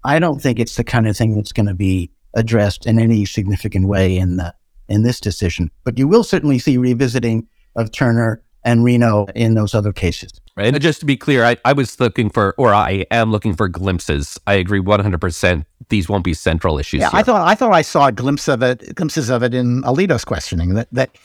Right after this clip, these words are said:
Speaker 3: he was
Speaker 2: Mm-hmm.
Speaker 3: saying, "Oh, really? So when you decide who's a responsible news source, there's no editorial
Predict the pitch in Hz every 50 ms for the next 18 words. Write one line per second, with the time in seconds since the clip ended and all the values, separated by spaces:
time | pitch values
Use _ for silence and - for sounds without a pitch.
0 | _ _ - - 226 233 226 175 156 151 135 123 117 - - - - 160 135 127
1 | 117 110 110 107 101 _ _ _ - - 180 180 185 220 262 302 302 277 233 -
2 | 240 196 185 185 180 170 175 170 180 208 233 185 220 196 - - 196 190 196 196
3 | 190 156 175 180 151 165 160 131 147 143 - - - 156 151 160 175 - - 165
4 | 147 147 143 139 135 143 151 180 185 - - - 202 190 220 233 - - - _
5 | _ _ _ _ _ - 214 220 202 - - 214 220 247 277 285 269 262 254 262
6 | 269 226 190 202 240 247 247 247 247 247 247 247 240 220 202